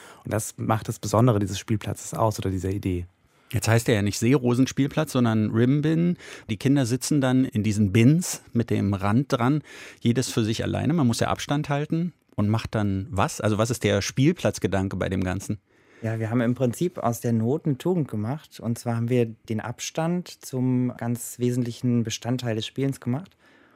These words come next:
Speaker 3: und Spiele entwickelt, die man nur auf Distanz miteinander spielen kann. Also Sprachrohre zum Beispiel funktionieren nur, wenn man nicht direkt nebeneinander steht.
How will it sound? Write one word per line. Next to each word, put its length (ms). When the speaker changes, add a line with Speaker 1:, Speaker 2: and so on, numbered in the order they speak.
Speaker 3:
und 460
Spiele 760
entwickelt, 540
die 80
man 180
nur 280
auf 180
Distanz 580
miteinander 520
spielen 360
kann. 280
Also 280
Sprachrohre 600
zum 200
Beispiel 340
funktionieren 480
nur, 160
wenn 140
man 140
nicht 260
direkt 260
nebeneinander 420
steht. 380